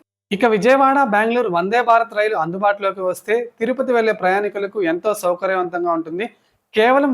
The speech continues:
విజయవాడ నుంచి తిరుపతికి నాలుగు గంటల్లోనే చేరుకోవచ్చు. అలాగే మనకి ఇప్పటి వరకు విజయవాడ నుంచి బెంగళూరు వెళ్ళాలంటే కొండవీడు ఎక్స్‌ప్రెస్ ఉండేది. ఇది వారంలో కేవలం మూడు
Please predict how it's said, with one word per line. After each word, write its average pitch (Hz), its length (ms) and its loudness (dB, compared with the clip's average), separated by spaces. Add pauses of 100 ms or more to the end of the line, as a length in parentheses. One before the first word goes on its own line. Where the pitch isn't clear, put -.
విజయవాడ 240 380 2
నుంచి 233 220 -4
తిరుపతికి 226 540 -4 (180)
నాలుగు 196 280 0
గంటల్లోనే 214 580 -2
చేరుకోవచ్చు. 175 600 -2 (480)
అలాగే 233 460 2
మనకి 202 320 -2 (100)
ఇప్పటి 240 240 0
వరకు 240 320 2 (180)
విజయవాడ 233 420 2
నుంచి 220 260 -10
బెంగళూరు 202 380 -2
వెళ్ళాలంటే 196 440 0 (420)
కొండవీడు 240 500 2
ఎక్స్‌ప్రెస్ 214 400 -6
ఉండేది. 196 260 -2 (160)
ఇది 190 200 -2
వారంలో 226 400 2 (100)
కేవలం 208 260 0 (120)
మూడు 190 160 -4